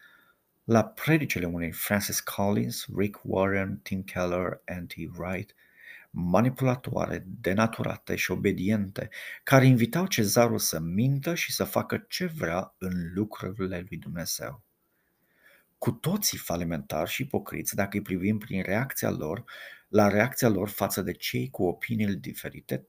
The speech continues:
tocmai prin filtrul propriului criteriu al dragostei, toleranței și incluziunii proclamate de toți acești lideri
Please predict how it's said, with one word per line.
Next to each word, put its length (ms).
tocmai 440
prin 220
filtrul 560
propriului 520
criteriu 640
al 260
dragostei, 600
toleranței 800
și 220
incluziunii 640
proclamate 600
de 60
toți 260
acești 400
lideri 380